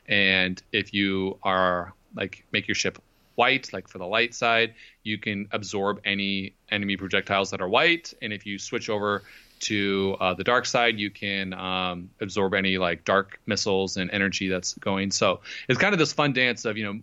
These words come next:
moving around, dodging enemies, shooting enemies, as well as switching back and forth,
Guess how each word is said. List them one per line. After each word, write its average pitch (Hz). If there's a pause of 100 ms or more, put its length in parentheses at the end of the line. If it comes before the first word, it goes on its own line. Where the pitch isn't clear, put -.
moving 131
around, 120
dodging 110
enemies, 110 (220)
shooting 123
enemies, 110
as 110
well 110
as 101
switching 113
back 98
and 107
forth, 98